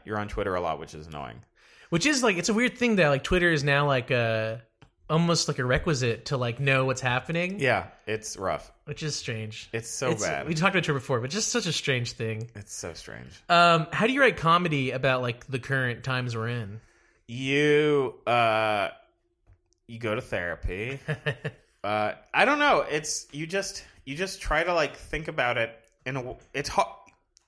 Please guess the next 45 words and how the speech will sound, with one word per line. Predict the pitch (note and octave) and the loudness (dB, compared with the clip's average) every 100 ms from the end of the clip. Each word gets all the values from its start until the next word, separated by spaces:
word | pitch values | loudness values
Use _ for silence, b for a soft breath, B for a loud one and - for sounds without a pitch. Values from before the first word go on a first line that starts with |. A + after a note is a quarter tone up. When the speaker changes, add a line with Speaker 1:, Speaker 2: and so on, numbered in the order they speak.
| _ | _
Speaker 1:
what's | D#3+ G#3 | -2 -2
hard | - A#3 | 2 2
about | D4 B3 | 2 -2
th-, | - - | -4 -8
doing | D3 D3 | -2 -2
comedy | A#2+ B2 A#2+ G#2+ | -2 -4 -4 -4
is | G#2+ G#2 | -6 -2
also | G#2+ A2+ A#2 | -2 0 -4
everyone | - A#2 B2+ A#2+ | -4 -6 -4 -6
said | G#2+ A2 G2 | -4 -4 -4
everything | G2 F#2 G2 | -6 -8 -10
that | F#2 - | -10 -12
needs | F#2+ F2 F#2 | -12 -12 -10
to | F2+ | -10
be | F2 | -8
said | - F2 | -8 -4
already. | A2+ B2+ C#3 | -2 0 2
Speaker 2:
Right. | A#2 G#2+ G2+ B B B B B B | 2 0 -2 B B B B B B
Speaker 1:
So | - D#3+ | -2 -2
it's | - | 0
kind | G3 | -4
of | G3 - | -4 -4
trying | D#3+ D#3 | -2 -2
to | D3+ | -2
think | D3+ | -6
of | C#3+ A2+ | -6 -6
new, | A2 - | -8 -8
new | G#2 A#2 A#2+ | -8 -6 -2
ways | B2 A#2+ | -4 -4
to | A#2 | -4
say | A#2+ A2+ | -2 -2
things, | A2+ A2 G2+ | -2 -8 -8
new | A2 | -4
ways | A2+ G#2+ | -4 -4
to | G#2 | -4
talk | A2 G#2 | -2 -2
about | A#2 A2 | -2 -6
things, | A2 G#2+ | -6 -6
new | A2+ | -4
ways | A#2 A2+ | -4 -4
to | |
get | G#2 G#2 | -6 -6
people | B2+ A#2+ A2 | -6 -10 -8
to | G#2 | -10
care. | - - A2 G#2+ G#2+ A2+ G#2+ | -10 -12 -6 -2 0 0 -2